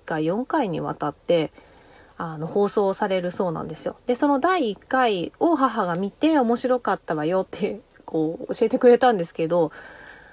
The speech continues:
もうね、その終わってから教えてもらっても、どうやって見たらいいんだっていう感じだったんですけど、あの、調べてみたら、あの、テレ東アプリっていうのがあって、そこで見逃し配信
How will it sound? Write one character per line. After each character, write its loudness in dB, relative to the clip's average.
も 4
う 4
ね、 2
そ -2
の 0
終 2
わ 6
っ 0
て 2
か 4
ら 4
教 0
え -2
て 0
も -2
ら 2
っ -4
て -4
も、 -2
ど 2
う 6
や 4
っ -4
て 2
見 4
た 2
ら 2
い 0
い -2
ん -4
だ 2
っ -2
て -8
い -2
う -4
感 -2
じ -12
だ 2
っ -4
た -6
ん -8
で -10
す -16
け -8
ど、 2
あ -4
の、 2
調 0
べ -2
て 2
み -4
た -2
ら、 -2
あ -4
の、 -6
テ -2
レ 2
東 2
ア 2
プ 4
リ 0
っ -20
て -8
い 0
う -2
の -4
が -6
あ -4
っ -8
て、 0
そ -4
こ 0
で 2
見 0
逃 2
し -2
配 0
信 -8